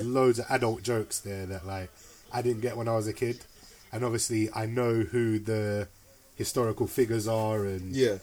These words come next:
Speaker 2: I know, like, all the stuff like that. But one thing in the second one, um, they, they go to, the first one's about time travel, and the second one's about the afterlife.
Speaker 1: Yeah.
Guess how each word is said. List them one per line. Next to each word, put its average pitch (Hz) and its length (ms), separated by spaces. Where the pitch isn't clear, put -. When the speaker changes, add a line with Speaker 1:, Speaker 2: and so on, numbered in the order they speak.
Speaker 2:
I 107 100
know, 110 280
like, 101 400
all 123 120
the 110 80
stuff 104 200
like 110 80
that. 107 220
But 120 100
one 165 220
thing 135 480
in 151 100
the 151 60
second 170 340
one, 107 300
um, 117 400
they, 117 380
they 127 140
go 120 220
to, 117 420
the 123 80
first 170 240
one's 143 140
about 135 200
time 139 200
travel, 104 300
and 101 120
the 101 40
second 135 260
one's 113 160
about 117 220
the 98 60
afterlife. 131 680
Speaker 1:
Yeah. 113 160